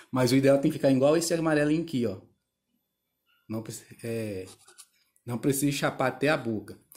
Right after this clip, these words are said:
Então, o próximo passo agora, as cores a gente já tá indi-, identificado qual é. Preta, cian, magenta e yellow. E agora vamos colocar no cartucho.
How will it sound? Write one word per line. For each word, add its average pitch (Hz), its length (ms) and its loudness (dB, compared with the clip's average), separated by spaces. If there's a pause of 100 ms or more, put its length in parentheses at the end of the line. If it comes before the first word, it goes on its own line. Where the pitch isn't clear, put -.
(260)
Então, 156 380 4
o 180 60 0
próximo 170 340 2
passo 156 300 0
agora, 156 520 2 (380)
as 131 220 0
cores 127 240 4
a 123 60 6
gente 123 120 2
já 123 220 4
tá 123 120 0
indi-, 123 280 -2
identificado 120 560 0
qual 147 200 4
é. 165 320 2 (600)
Preta, 135 260 6
cian, 123 320 4
magenta 117 640 0 (640)
e 120 200 -2
yellow. 151 440 0 (440)
E 156 60 4
agora 165 200 4
vamos 170 160 0
colocar 170 240 0
no 175 80 -2
cartucho. 143 560 0